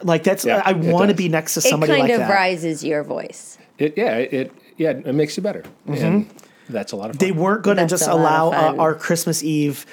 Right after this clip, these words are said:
Speaker 1: song just to be okay. Like, it, it was, it was fun. So I loved it.
Speaker 2: Yeah.
Speaker 3: Yeah,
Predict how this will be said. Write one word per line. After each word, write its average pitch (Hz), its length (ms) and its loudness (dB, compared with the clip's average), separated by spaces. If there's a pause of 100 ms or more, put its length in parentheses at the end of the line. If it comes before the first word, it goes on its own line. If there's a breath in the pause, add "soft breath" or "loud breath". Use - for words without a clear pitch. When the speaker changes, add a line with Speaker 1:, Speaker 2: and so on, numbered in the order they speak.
(140 loud breath)
Speaker 1:
song 139 600 0
just 139 200 -2
to 156 80 -2
be 135 240 -2
okay. 127 500 -6
Like, 135 160 -6
it, 165 200 0
it 165 100 -2
was, 151 320 0
it - 120 -6
was 147 180 -4
fun. 120 320 -8 (160)
So 139 220 -2 (120)
I 156 80 0
loved 135 240 -4
it. 120 100 -8 (440 loud breath)
Speaker 2:
Yeah. 220 120 -2
Speaker 3:
Yeah, 190 400 -2